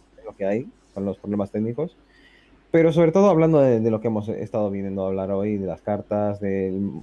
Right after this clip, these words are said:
la modificación del meta y todo lo demás. Yo la, la, el aprendizaje que veo de lo que viene es que, mm, Cigales está contento con lo que tenemos actualmente. Porque todo lo que viene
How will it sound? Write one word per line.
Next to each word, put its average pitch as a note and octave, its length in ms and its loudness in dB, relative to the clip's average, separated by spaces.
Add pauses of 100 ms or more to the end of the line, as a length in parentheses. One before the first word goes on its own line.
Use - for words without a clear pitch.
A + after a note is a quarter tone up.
(120)
la A#2+ 100 -4
modificación A2+ 680 -2
del G#2 180 -2
meta G#2 680 -4
y G2+ 40 -4
todo G#2 100 -8
lo G#2 80 -4
demás. A2 280 -4 (920)
Yo C3 360 2
la, F3+ 200 4 (260)
la, G#2 760 2 (520)
el B2 100 0
aprendizaje B2 520 0
que C#3+ 100 0
veo C#3 260 4
de G2+ 200 -2
lo G2 160 -4
que G#2 80 -8
viene B2 380 -2 (480)
es A#2+ 220 -4
que, G#2+ 600 -4 (640)
mm, A#2+ 340 -4
Cigales D#3+ 720 -4
está F3+ 220 0
contento C#3+ 420 0
con G#2+ 100 0
lo G#2+ 80 0
que G#2+ 80 -4
tenemos G#2+ 280 -2
actualmente. F2+ 560 -6 (960)
Porque A2+ 840 0
todo D3+ 120 2
lo F3 120 2
que D#3 120 2
viene D3 680 2